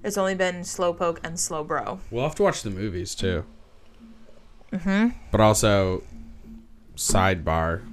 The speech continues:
Speaker 2: we do need to actually set up a legitimate, um, viewing party, if you will, for Lord of the Rings because it's about to be off Netflix.
Speaker 1: Oh.
Speaker 2: You know we do. You
Speaker 1: I said,
Speaker 2: know
Speaker 1: "Oh."
Speaker 2: we do.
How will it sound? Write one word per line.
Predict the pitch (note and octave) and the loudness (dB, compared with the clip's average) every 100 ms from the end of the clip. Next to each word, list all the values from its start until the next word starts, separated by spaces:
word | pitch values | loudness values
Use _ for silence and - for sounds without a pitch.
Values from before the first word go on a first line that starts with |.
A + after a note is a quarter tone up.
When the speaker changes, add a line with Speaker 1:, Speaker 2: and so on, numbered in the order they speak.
| - | -6
Speaker 2:
we | G2+ | -4
do | E2 G2+ | -2 -2
need | G2 F#2 E2+ | -2 -2 -2
to | - | -2
actually | C#2+ E2 - E2 D#2 | -2 -4 -4 -4 -4
set | - E2 | -2 -2
up | D#2+ | -2
a | |
legitimate, | D#2+ E2 D#2 F2+ F2+ E2 E2 - | -2 -4 -4 -4 -4 -4 -6 -4
um, | E2+ D#2 C#2+ C2 - - - - - - - - | -4 -4 -6 -10 -14 -20 -20 -20 -20 -20 -20 -12
viewing | F#2 G2 A2 A2 G2+ F#2+ | -8 0 4 4 2 0
party, | G2+ F#2+ F#2+ G2 E2+ | 0 2 2 2 0
if | F#2+ | -2
you | G2+ G2 | 0 0
will, | F#2+ F#2 | 2 0
for | F2+ G2+ | -2 -2
Lord | G2+ F#2+ | 0 0
of | F#2+ | 0
the | F#2+ | -2
Rings | G2 G2 G2 | -2 -4 -8
because | - G2+ G2+ | -8 -6 -6
it's | F#2+ | -6
about | G#2+ G2+ G2 | -6 -4 -4
to | |
be | G2 | -4
off | G2 - | -4 -6
Netflix. | G2 - G#2 G#2+ A2 - - - | -8 -8 -10 -10 -12 -14 -14 -6
Speaker 1:
Oh. | F#3+ F#3 G3 - - - - F3 - - _ - - - - - | -2 -2 -2 -8 -16 -20 -20 -20 -20 -20 _ -20 -20 -20 -20 -20
Speaker 2:
You | - F#2 | -14 -8
know | F#2+ | -6
we | A2+ | -4
do. | A#2+ A2+ A2 A2+ - - - - - - - - - - - | -4 -2 -2 -6 -10 -16 -16 -18 -20 -20 -20 -18 -20 -18 -10
You | G2+ | -8
Speaker 1:
I | |
said, | G2 G#2+ F#2+ | -2 0 4
Speaker 2:
know | G3 A2+ | 6 6
Speaker 1:
"Oh." | A2+ | 6
Speaker 2:
we | |
do. | A2+ A#2 A#2+ | 4 2 -2